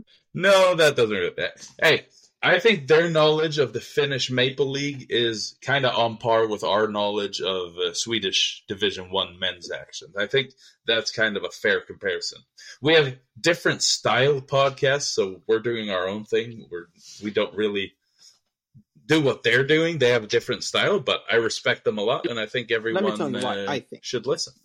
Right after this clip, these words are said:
Speaker 2: My thinking. So, the Maple League is better structured. It's bigger. It's more competitive.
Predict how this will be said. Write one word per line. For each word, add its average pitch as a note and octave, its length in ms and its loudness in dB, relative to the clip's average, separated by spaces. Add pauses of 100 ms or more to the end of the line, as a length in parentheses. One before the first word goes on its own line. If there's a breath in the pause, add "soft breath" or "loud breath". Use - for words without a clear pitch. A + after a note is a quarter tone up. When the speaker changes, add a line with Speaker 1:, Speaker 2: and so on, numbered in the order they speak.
Speaker 2:
My C3 240 -12 (100)
thinking. - 360 -20
So, - 200 -18 (1120 soft breath)
the A#2+ 240 -6
Maple F3+ 400 2
League D3 320 -2
is - 240 -18 (160)
better G#3 240 0
structured. C#3+ 560 -12 (1160)
It's C#3 140 -14
bigger. C#3 400 2 (440)
It's - 140 -14
more D#3+ 140 2
competitive. C#3+ 580 -2